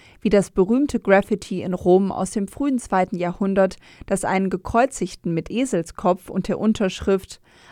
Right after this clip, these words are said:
"Alexamenos sebete Theon", Alexamenos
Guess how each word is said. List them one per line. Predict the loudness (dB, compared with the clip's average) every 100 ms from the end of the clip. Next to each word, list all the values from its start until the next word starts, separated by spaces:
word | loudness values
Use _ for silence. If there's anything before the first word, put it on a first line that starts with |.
| -2
"Alexamenos | 4 4 2 0 2 4 4 4 4 2 -6
sebete | 2 4 6 4 2 -2
Theon", | 0 2 2 0 -6 -12 _ _ _
Alexamenos | 0 0 2 2 4 4 2 0 -4